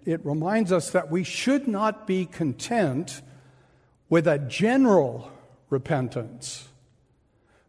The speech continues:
but we must endeavor to repent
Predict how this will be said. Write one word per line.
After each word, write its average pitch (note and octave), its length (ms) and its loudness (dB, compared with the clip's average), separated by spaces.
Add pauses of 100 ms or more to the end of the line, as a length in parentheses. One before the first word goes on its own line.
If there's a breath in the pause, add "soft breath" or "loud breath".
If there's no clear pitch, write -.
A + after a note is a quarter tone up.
(140)
but F#3 320 2
we F#3 180 0
must F#3 400 0
endeavor F3 1200 2
to - 140 -2
repent E3 800 0